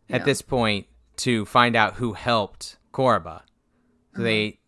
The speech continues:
Speaker 2: Mm-hmm.
Speaker 1: they wanted
Speaker 2: Right.
Speaker 1: Aaliyah to come out and look at the faces of all the other that may have helped Korba. And so she, she can tell who it is.
Speaker 2: The trial's a ruse to get these, yeah, these other
Speaker 1: Yeah.
Speaker 2: names of the Naibs.
Speaker 1: 'Cause Paul's
Speaker 2: Yeah.
Speaker 1: like,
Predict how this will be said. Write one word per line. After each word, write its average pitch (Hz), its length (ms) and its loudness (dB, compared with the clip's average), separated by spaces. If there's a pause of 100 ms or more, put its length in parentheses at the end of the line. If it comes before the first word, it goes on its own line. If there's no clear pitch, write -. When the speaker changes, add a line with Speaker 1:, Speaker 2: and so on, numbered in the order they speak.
(120)
Speaker 2:
Mm-hmm. 120 60 -16
Speaker 1:
they 110 160 0
wanted 117 480 0
Speaker 2:
Right. 151 220 -6
Speaker 1:
Aaliyah 123 300 -2
to 117 60 0
come 117 220 -4
out 110 160 0
and 101 100 -10
look 117 220 -4
at 117 80 -6
the 101 60 -8
faces 113 520 -4
of 98 140 -6
all 101 180 2
the 98 160 -4
other 98 480 -4 (100)
that - 180 -16
may 104 180 -8
have 92 320 -12 (140)
helped 107 500 -8
Korba. 87 560 -10 (420)
And 110 80 -10
so 120 140 -6
she, 107 320 -10
she 123 240 -8
can 104 160 -10
tell 98 220 -4
who 95 180 -10
it 90 80 -12
is. 87 460 -14 (200)
Speaker 2:
The 214 80 -2
trial's 277 360 4
a 254 80 2
ruse 214 360 -2 (280)
to 196 680 2
get 175 440 0
these, 156 420 -8 (200)
yeah, 170 320 -6 (160)
these 175 220 -4
other 156 200 0
Speaker 1:
Yeah. 156 60 -4
Speaker 2:
names 151 420 -6
of 156 180 -10
the 156 60 -4
Naibs. 151 680 -6 (280)
Speaker 1:
'Cause 127 160 -6
Paul's 151 300 4
Speaker 2:
Yeah. 143 40 0
Speaker 1:
like, 131 320 0